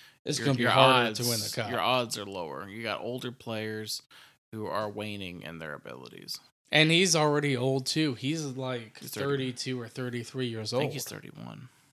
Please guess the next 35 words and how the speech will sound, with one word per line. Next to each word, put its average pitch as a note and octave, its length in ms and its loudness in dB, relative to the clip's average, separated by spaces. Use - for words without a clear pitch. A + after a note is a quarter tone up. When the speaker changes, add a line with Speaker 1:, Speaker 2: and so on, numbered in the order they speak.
Speaker 2:
Either A2 200 -10
that A2 180 -2
or A2 60 -8
just G#2 280 -10
turned - 220 -12
thirty-two. - 540 -16
He's D#3+ 100 -2
not F#3+ 180 0
as E3+ 120 -2
old D#3 140 -2
as C3+ 100 -8
I A2+ 40 -6
thought A#2+ 240 -14
he - 60 -14
was. - 300 -20
Speaker 1:
Yeah, A#2+ 260 4
but A2 500 -4
Speaker 2:
But C#3+ 80 -4
he's C3 160 2
Speaker 1:
I G3+ 40 8
Speaker 2:
not F3+ 100 8
Speaker 1:
mean, C3+ 80 2
Speaker 2:
young. A2+ 340 0
Speaker 1:
Yeah, C3+ 140 2
he's C3 300 0
definitely F3 360 2
not B2 280 -2
young. G#2+ 420 -10
Um, A2+ 380 -10
and C#3+ 240 -2
another E3+ 340 -2
thing, D3 260 -2
too, C#3 320 -4
I C3+ 140 -6
mean, B2+ 300 -6